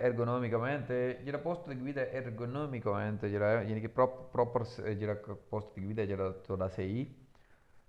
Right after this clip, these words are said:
ਲ-, se spazio comandi, ਜਿਹੜਾ ਸਪੇਸ ਸੀ, ਸਪੇਸ ਹੈਗਾ ਹੈ, ਬਟਨਾ ਬੁਟਨਾ ਤੋਂ, strumenti ਜਿਹੜੀ ਚੀਜ਼ਾਂ ਦੇ ਅੰਦਰ ਵੀ sono facilmente raggiungibile ed azionabile,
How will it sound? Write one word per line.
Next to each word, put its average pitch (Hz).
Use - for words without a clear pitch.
ਲ-, 131
se 170
spazio 208
comandi, 147
ਜਿਹੜਾ 135
ਸਪੇਸ 143
ਸੀ, 160
ਸਪੇਸ 135
ਹੈਗਾ 117
ਹੈ, 113
ਬਟਨਾ 110
ਬੁਟਨਾ 101
ਤੋਂ, 104
strumenti 101
ਜਿਹੜੀ 95
ਚੀਜ਼ਾਂ 95
ਦੇ 95
ਅੰਦਰ 95
ਵੀ 104
sono 123
facilmente 127
raggiungibile 101
ed 135
azionabile, 98